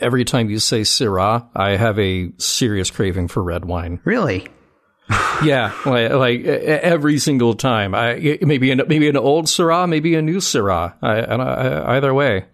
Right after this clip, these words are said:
Speaker 1: yeah, I'll take it.
Speaker 2: I get that. Although, I mean, two things. First of all, I'm a, I'm a Cabernet Sauvignon guy.
Speaker 1: Okay.
Speaker 2: And the other thing is, I just kept thinking about that time when I was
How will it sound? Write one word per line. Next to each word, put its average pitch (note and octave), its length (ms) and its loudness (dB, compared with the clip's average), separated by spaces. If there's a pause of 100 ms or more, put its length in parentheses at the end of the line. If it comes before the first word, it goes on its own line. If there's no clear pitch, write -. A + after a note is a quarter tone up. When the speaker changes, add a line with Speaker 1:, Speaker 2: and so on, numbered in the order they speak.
Speaker 1:
yeah, A2+ 320 -2 (240)
I'll A2 120 -2
take B2+ 260 -2
it. F#2+ 220 -2
Speaker 2:
I C3+ 100 0
get C#3+ 360 0
that. F#2 400 -2
Although, A#2 380 0
I A#2 80 -2
mean, A#2 200 0
two C3 160 2
things. A2+ 360 -2
First A#2+ 260 -4
of A2+ 80 -8
all, G#2+ 220 0
I'm A2+ 220 0
a, A2+ 140 -2
I'm A#2 160 -2
a A2+ 60 -4
Cabernet A2 520 -2
Sauvignon G#2+ 680 -2
guy. B2+ 340 -2 (480)
Speaker 1:
Okay. B2+ 260 -2 (320)
Speaker 2:
And C3+ 220 2
the C3+ 80 4
other C3+ 160 2
thing A#2+ 140 2
is, A#2 120 0
I A#2+ 120 0
just B2+ 140 -4
kept A2+ 160 -2
thinking G#2+ 200 0
about G2+ 260 -2
that G2+ 160 -2
time G#2 280 0
when G2+ 120 0
I G2+ 120 0
was F2+ 380 -2